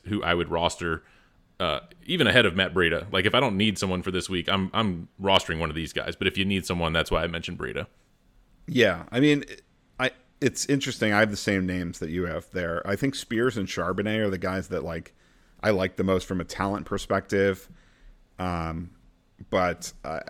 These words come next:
Speaker 2: they've, they've got pretty strong competition in front of them. Whereas Justice Hill and Roschon Johnson are the guys that I feel like have the best opportunity to just take the job, you know?
Speaker 1: Mm-hmm.
Speaker 2: And, uh,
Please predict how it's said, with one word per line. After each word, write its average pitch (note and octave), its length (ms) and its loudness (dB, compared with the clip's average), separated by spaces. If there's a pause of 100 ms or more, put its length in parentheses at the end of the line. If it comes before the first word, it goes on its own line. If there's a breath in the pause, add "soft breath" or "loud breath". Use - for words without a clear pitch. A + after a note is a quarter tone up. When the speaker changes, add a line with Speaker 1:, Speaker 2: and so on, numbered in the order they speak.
(140)
Speaker 2:
they've, G2+ 420 -4
they've G#2 180 0
got - 380 -2
pretty F#2 320 0
strong F2 400 -6
competition F2+ 640 -8
in D#2+ 120 -8
front F#2 260 -4
of F#2 60 0
them. G2+ 240 0 (400 soft breath)
Whereas G#2+ 200 4
Justice A#2+ 380 2
Hill A2+ 180 4
and F2+ 120 -2
Roschon F2+ 340 -4
Johnson G2 460 -4
are F2 80 -4
the E2+ 80 -8
guys E2 260 -4
that F2 100 -6
I E2 60 -2
feel F#2 180 -4
like E2+ 180 -4
have E2+ 180 -4
the F2 60 -12
best E2 220 -4
opportunity F2 500 -6
to D#2+ 100 -6
just - 240 -10
take - 240 -4
the - 80 -14
job, D2+ 320 -8 (180)
you F#2 140 -4
know? F2 160 -4
Speaker 1:
Mm-hmm. G2+ 120 -4
Speaker 2:
And, F#2 220 0
uh, E2+ 160 -4